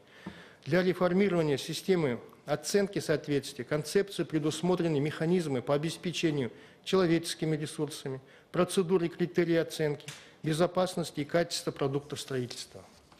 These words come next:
В концепции предусмотрено дальнейшее совершенствование системы контроля и надзора. В этом направлении в последние годы проводится определенная работа. Приняты механизмы по лицензированию проектировщиков и строителей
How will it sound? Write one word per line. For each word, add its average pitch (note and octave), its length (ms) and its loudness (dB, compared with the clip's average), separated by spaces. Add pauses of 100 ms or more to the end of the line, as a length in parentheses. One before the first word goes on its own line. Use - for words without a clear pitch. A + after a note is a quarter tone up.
(400)
В - 60 -20
концепции F3+ 560 0
предусмотрено D#3 840 0
дальнейшее E3+ 600 2
совершенствование E3 800 0
системы E3+ 460 0
контроля C#3+ 500 2
и - 20 2
надзора. B2+ 520 0 (380)
В C#3 80 0
этом F3+ 280 4
направлении D#3 500 2
в B2 60 -4
последние D3+ 520 2
годы E3 280 2
проводится C#3+ 540 2
определенная C3 580 0
работа. A#2+ 440 -2 (400)
Приняты E3+ 420 4
механизмы D3+ 580 2
по D3 100 0
лицензированию D3+ 720 2
проектировщиков C#3+ 800 0
и C3 60 -4
строителей D#3+ 640 0